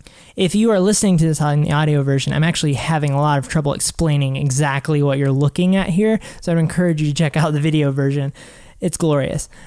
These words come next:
Um, the edges are f-, just unbelievable. At the top right corner, we have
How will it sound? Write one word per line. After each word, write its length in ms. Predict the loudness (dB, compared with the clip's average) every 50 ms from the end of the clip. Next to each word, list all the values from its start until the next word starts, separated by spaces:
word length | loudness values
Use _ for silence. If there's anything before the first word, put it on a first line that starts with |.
| -20 -12 -6
Um, 320 | -2 0 0 0 0 0
the 160 | -2 -2 -2
edges 460 | 0 0 0 2 2 2 2 2 0 0
are 200 | 0 0 0 0
f-, 280 | -2 -4 -10 -16 -18 _ -20 -20 -20 -18 -20 -20 -20 -20 -20 -20 -20 _ _ -20 -20 -20 -10 -4 -2 -2 0 -2 -2 0 -2 -2 -2 -2 -8 -12 -16 -18 -20 -20 -18 -12 -6 -4
just 220 | -2 -2 -2 -2
unbelievable. 720 | 0 2 2 2 2 2 0 0 0 0 0 0 -2 -2 -6 -12 -20 -20 -20 -20 -20 -20 -20 -20 -20 _ -20 -8 -4
At 140 | -4 -2 0
the 100 | 0 0
top 340 | 0 0 0 0 0 0 0
right 500 | 0 0 2 2 2 0 0 -4 -8 -10 -10 -6
corner, 340 | -2 0 0 2 2 2 0
we 140 | 0 0 0
have 420 | 0 0 0 0 -2 -2 -4 -8